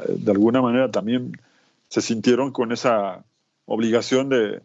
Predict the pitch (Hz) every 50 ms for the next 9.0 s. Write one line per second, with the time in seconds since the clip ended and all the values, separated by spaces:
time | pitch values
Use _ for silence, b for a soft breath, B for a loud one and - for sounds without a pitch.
0 | _ - - 107 107 117 135 165 151 117 104 - 110 104 98 98 - 123 104 95
1 | 113 95 - 147 147 139 - 107 95 - - 170 - 123 92 - - - 123 113
2 | - 139 127 117 - - 175 165 - 156 143 156 - - 143 143 151 185 185 147
3 | - 139 127 120 - 220 226 208 208 185 - 120 - - 127 113 104 98 85 71
4 | - - _ _ _ _ _ _ _ - 120 156 196 - B B B B B B
5 | B B B B B B - 107 104 104 104 104 104 104 104 101 98 98 98 98
6 | 101 _ _ - 117 135 139 131 123 131 131 110 117 123 107 - - - 156 202
7 | 226 175 123 117 101 - 165 131 110 - 143 143 139 131 - - 139 139 123 -
8 | - - 147 143 - 123 - - 147 127 110 - - 139 127 120 110 104 101 117